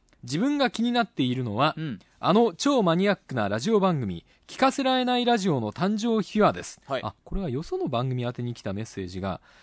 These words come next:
Speaker 1: 聞かせられないラジオに流れてきたんですね。
Speaker 2: あ、午後の時間帯に？
Speaker 1: そうですね。
Speaker 2: ほんほん。
Speaker 1: えーっと、多分ですね、あの、満腹ワイドラジオンブリ宛てに届いたメッセージでしょうね。
Speaker 2: はいはいは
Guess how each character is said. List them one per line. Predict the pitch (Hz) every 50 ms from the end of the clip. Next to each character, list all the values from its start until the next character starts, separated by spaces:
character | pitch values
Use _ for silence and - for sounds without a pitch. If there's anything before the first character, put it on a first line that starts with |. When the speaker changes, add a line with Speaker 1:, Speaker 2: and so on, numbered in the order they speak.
| - _ _
Speaker 1:
聞 | - -
か | - 175
せ | - - - -
ら | 160
れ | 135 -
な | 165
い | 151
ラ | 131 131 165
ジ | 139 117
オ | 98
に | 90 87 90
流 | 90 92 113 135
れ | 135 110
て | 92 -
き | - - -
た | - 80
ん | 73 -
で | -
す | - -
ね。 | 90 90
Speaker 2:
あ、 | 85
午 | 180 240
後 | 247 226
の | 165 131
時 | 110 110
間 | 120 113 110 104 -
帯 | 107 104 101
に？ | 98 98 101 110 147
Speaker 1:
そ | - 135 123
う | 98
で | 87
す | - -
ね。 | 90 87 -
Speaker 2:
ほ | 151 156
ん |
ほ | 143 131
ん。 | 107 123
Speaker 1:
え | 120 117 117 117 117
ー | 110
っ | - _
と、 | - 127 117 110 110 113 - - - _ _ _ _ _ _ _ _ _ _ _ _ _
多 | - -
分 | 185 170 135 104
で | 87 80
す | - -
ね、 | 80 80 - - _
あ | -
の、 | 98 92
満 | 104 143 170 180
腹 | - - - - 165 165
ワ | 160
イ | 143
ド | 123 113
ラ | 110 117
ジ | 127 147
オ | 147
ン | 143
ブ | 139 135
リ |
宛 | 131 131 127
て | - 127
に | 123 117 110
届 | - - 113 117 110
い | 98
た | - 143 123
メ | 92 87
ッ |
セ | - - -
ー | -
ジ | -
で | - 190 175
し | 147
ょ | 131 107
う |
ね。 |
Speaker 2:
は | 110 113
い |
は | 87 80
い |
は | -